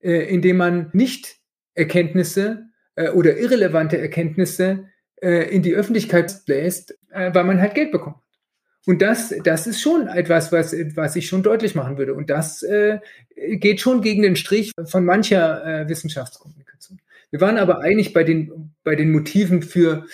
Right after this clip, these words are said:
Wissenschaftskommunikation. Ähm, und da würde ich eben sagen, es gibt dieses Mitteilungsbedürfnis, das habe ich ja schon angesprochen, wenn ich wichtige Dinge rausgekriegt habe. Das finde ich ist ein sehr wichtiges Motiv.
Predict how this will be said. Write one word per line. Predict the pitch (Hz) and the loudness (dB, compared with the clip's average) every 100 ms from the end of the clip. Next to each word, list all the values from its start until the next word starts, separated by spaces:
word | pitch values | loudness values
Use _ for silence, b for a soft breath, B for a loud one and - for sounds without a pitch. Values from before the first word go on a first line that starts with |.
| B B | B B
Wissenschaftskommunikation. | 175 170 160 151 - 156 151 139 135 - - - _ _ | -4 0 -2 -2 -2 0 0 -2 -8 -10 -14 -20 _ _
Ähm, | 175 170 170 156 _ _ _ _ _ | -2 -2 -4 -10 _ _ _ _ _
und | 208 196 | -2 2
da | 190 226 240 190 B B - | 4 2 0 -4 B B 0
würde | 185 | 2
ich | 180 220 262 - | 2 0 -2 -2
eben | 180 190 180 175 | 0 2 2 0
sagen, | 160 170 160 160 | 0 2 2 -2
es | 156 | -4
gibt | - 254 | -2 -2
dieses | 220 165 | -2 0
Mitteilungsbedürfnis, | 160 - 233 247 240 220 196 214 208 220 214 | 0 0 0 0 -2 -2 0 0 0 -2 -2
das | 165 151 | -4 0
habe | 160 | 2
ich | 185 | 2
ja | 175 | 0
schon | - 170 | 0 -4
angesprochen, | 156 208 202 190 - 156 | -2 -2 0 0 0 2
wenn | 175 | 2
ich | 196 - | 2 -2
wichtige | 147 185 - 165 160 | -4 -2 0 0 0
Dinge | 165 156 | 0 0
rausgekriegt | 143 185 202 208 220 - | -2 -4 -6 -8 -6 -4
habe. | 202 | -2
Das | 175 - | -2 -2
finde | 170 | -4
ich | 156 | -4
ist | - | -4
ein | 170 | -2
sehr | 151 147 | 2 2
wichtiges | 190 226 208 - | 0 -4 -6 -4
Motiv. | 214 - 233 | -6 -6 -10